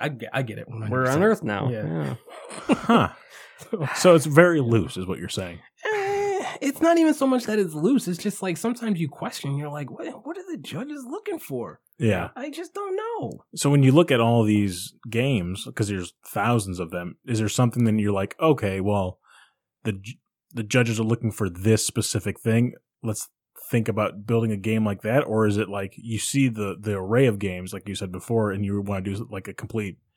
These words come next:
Speaker 3: opposite of what the, the
Speaker 1: Well, there-,
Speaker 3: mass total is,
Speaker 1: there's,
Speaker 3: you know?
Speaker 1: there's a contradiction,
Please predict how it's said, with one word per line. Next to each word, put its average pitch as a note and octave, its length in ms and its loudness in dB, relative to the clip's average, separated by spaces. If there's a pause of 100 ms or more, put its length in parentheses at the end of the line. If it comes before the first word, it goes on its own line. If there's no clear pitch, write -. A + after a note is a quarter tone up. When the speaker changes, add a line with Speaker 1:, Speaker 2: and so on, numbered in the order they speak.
(360)
Speaker 3:
opposite G2+ 540 -4
of F2 200 -6 (320)
what G#2 320 0 (120)
the, G#2+ 200 -6
the - 800 -4
Speaker 1:
Well, B2 40 10
there-, F3 140 8
Speaker 3:
mass - 120 2
total G#2 380 4
is, - 40 6
Speaker 1:
there's, G3 160 6
Speaker 3:
you F#2+ 40 0
know? F#2+ 280 -6
Speaker 1:
there's F#3 200 2
a F#3 60 -2
contradiction, D#3 680 -4